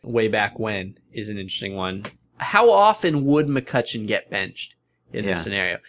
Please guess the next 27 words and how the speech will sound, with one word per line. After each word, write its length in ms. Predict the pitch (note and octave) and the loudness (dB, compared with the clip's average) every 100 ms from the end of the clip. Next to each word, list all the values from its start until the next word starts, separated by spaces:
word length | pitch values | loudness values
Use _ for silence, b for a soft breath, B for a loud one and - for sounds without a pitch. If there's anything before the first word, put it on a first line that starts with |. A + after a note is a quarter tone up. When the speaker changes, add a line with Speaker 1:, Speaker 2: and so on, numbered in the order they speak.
| b b | b b
Speaker 1:
I 80 | C#3+ | 2
mean, 180 | C#3 C3 | 2 0
Tr-, 180 | - - | -6 0
Pujols 360 | B3 F#3+ F3 | 6 8 8
all 120 | D#3 C#3 | 8 4
the 100 | B2+ | 2
time, 440 | C#3 A2 F#2+ F2+ _ | 0 -2 -2 -6 _
but 340 | - C3 B2+ - _ _ _ | 4 4 4 -2 _ _ _
how 140 | F#3 | 6
often 240 | F#3 F3+ F3+ | 6 6 2
would 140 | C#3+ | -2
Trout 300 | - C3 B2+ | 2 2 2
get 180 | A#2 G#2+ | 0 -2
benched? 300 | A#2+ G2 - | -2 -2 -4
I 20 | |
mean, 160 | B2 C3 | -4 -2
you, 320 | C#3+ D3 C#3+ _ - - | 0 0 -2 _ -12 -2
again, 360 | D3+ F#3 E3 | 0 2 2
you 80 | C3+ | 2
have 160 | C#3+ C#3+ | 0 0
twelve 260 | - D#3+ | 2 2
or 60 | D#3 | 2
thirteen 380 | - C#3 B2+ B2+ | 0 -2 -2 0
guys 260 | A#2+ A2+ - | 2 2 -2
to 60 | |
choose 300 | A2+ A#2+ G#2+ | -8 -4 -4
from. 300 | - G#2+ G#2 | -2 -4 -4